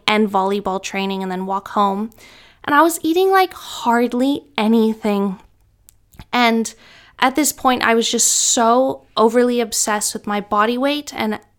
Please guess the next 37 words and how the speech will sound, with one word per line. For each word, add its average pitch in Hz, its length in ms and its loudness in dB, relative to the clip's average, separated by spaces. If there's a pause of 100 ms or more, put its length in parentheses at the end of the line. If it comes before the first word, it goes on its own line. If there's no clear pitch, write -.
(140)
any, 285 480 2 (120)
anything 262 400 -2
that 240 100 0
I 214 100 0
did 226 340 2
eat, 220 320 -8 (160)
I 220 60 -6
was 214 140 -4
obsessed 214 480 -4
with 208 140 -12
calories, 240 600 0
and 208 120 -4
I 208 100 -4
just, 214 220 -4 (360)
I 220 80 2
wanted 254 260 4
to 311 80 0
burn 220 460 2
it 240 140 -2
off, 185 520 -2
like, 196 260 -4
immediately. 202 600 -4
I 190 60 -8
had 214 240 -4
this 214 340 -2 (480)
idea 214 460 0
that 202 160 0
I 202 160 0
didn't 240 320 -2
want 208 360 -2
any 202 540 -4 (220)
extra. - 560 -2 (360)
So, - 240 -2
like, 202 220 -2 (220)
I 214 140 0
only 247 260 2
wanted 226 440 0